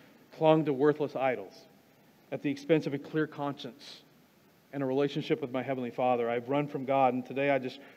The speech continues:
recognize and acknowledge how foolish that is. And to the best of my ability, I'm deciding that I'm not gonna run anymore in whatever area that is.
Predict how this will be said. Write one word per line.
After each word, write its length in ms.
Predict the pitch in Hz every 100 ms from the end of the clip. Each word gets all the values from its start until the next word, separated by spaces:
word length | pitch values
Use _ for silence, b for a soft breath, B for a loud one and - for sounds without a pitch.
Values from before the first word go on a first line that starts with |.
| B
recognize 640 | 120 156 160 147 151 151 139
and 80 | 139
acknowledge 580 | 131 139 160 139 127 - B B
how 160 | B 151
foolish 500 | - 160 180 147 -
that 180 | 120 110
is. 280 | 98 87 120
And 100 | 123
to 80 |
the 80 | 131
best 400 | 127 160 156 - - B B
of 80 | 139
my 160 | 143
ability, 440 | 139 147 165 156 143
I'm 140 | 135
deciding 540 | 120 - 147 151 147 127
that 100 | 127
I'm 160 | 131
not 220 | 139 147
gonna 160 | 147 135
run 300 | 127 143 131
anymore 500 | 117 117 127 120 101 - - - _ _ _ _ 131
in 120 | 127
whatever 340 | 135 135 135
area 460 | 127 135 131 123 113
that 200 | 123 117
is. 260 | 117 107